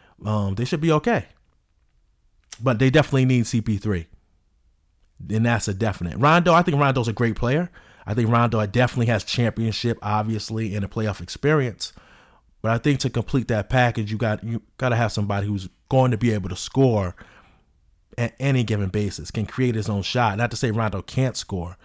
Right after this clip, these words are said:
but a little bit more consistent with the jumpers that C P three has,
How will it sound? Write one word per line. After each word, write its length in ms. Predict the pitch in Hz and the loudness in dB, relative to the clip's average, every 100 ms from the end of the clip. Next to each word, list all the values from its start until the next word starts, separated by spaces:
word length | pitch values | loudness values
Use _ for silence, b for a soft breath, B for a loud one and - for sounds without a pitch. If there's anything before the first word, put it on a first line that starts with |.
| b b b b | b b b b
but 100 | 117 | 0
a 60 | 135 | 4
little 180 | 156 | 4
bit 180 | 143 143 | 4 2
more 160 | 135 120 | 2 -2
consistent 560 | 120 - 151 - 139 | -2 -4 -4 -2 -2
with 120 | 113 101 | -2 -4
the 100 | 95 | -2
jumpers 540 | 131 131 - 127 117 | 0 0 0 -2 -2
that 240 | 120 110 | -4 -4
C 160 | - 117 | -4 -6
P 160 | 123 113 | -6 -6
three 220 | 120 117 | -4 -2
has, 480 | 113 113 110 107 | 0 0 -2 -4